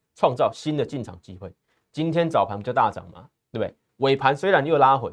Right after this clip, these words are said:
但不就是一个什么？你再度上车的一个机会吗？二月十五号，礼拜二，慎选族群，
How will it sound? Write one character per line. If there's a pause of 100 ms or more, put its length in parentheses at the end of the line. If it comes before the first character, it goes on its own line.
(120)
但
不
就
是
一
个
什
么？ (260)
你
再
度
上
车 (180)
的
一
个
机
会
吗？ (400)
二
月
十
五
号，
礼
拜
二， (420)
慎
选
族
群，